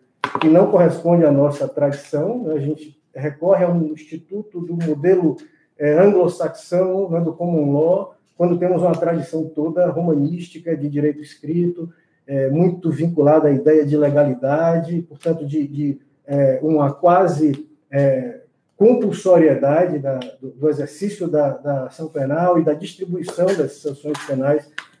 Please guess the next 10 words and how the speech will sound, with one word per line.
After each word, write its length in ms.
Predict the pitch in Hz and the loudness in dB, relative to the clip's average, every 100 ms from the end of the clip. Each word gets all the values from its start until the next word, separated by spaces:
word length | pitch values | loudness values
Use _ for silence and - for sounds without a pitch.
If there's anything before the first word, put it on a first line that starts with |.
| - | -4
a 120 | 139 | -4
quem 480 | 143 156 156 156 156 | 2 2 4 4 2
aparece 480 | 143 143 143 151 - | 0 2 2 2 -2
como 240 | 156 156 | -6 -4
autor 280 | 143 139 151 | -4 -4 -4
de 120 | 151 | -4
delito. 400 | 160 156 127 123 - | -2 -2 -2 -8 -4
Então, 300 | 156 170 170 | -2 0 2
uma 80 | 214 | 4
importação 720 | 220 220 208 202 170 - 156 | 4 4 2 2 -2 0 -2